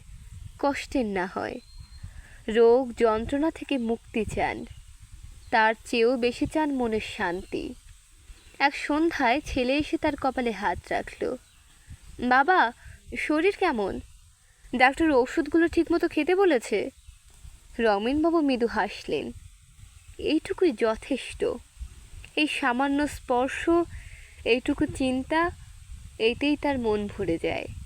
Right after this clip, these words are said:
তিনি জানেন তার ছেলে মেয়ে তাকে ভালোবাসে। শুধু সময়ের অভাবে, জীবনের ব্যস্ততায় সেই ভালোবাসাটা যেন একটু চাপা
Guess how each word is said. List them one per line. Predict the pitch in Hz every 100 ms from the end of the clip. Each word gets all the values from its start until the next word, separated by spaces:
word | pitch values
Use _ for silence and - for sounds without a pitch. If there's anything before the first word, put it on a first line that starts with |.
| - - - - - - -
তিনি | 339 339
জানেন | 277 262 262 214 170 247 - - - - - -
তার | 247 -
ছেলে | - 247 226 262
মেয়ে | 247 240 320
তাকে | 311 269 240
ভালোবাসে। | 190 196 185 156 - - - 226 - - - - - - - - -
শুধু | - 330 330 339
সময়ের | - 269 254 285 294
অভাবে, | 254 233 277 269 349 370
জীবনের | 277 262 269 277
ব্যস্ততায় | 226 220 233 - 330 285 233 320 - - - - -
সেই | 339 294
ভালোবাসাটা | - 240 247 285 320 - 381
যেন | 370
একটু | 349 302 -
চাপা | 277 233 240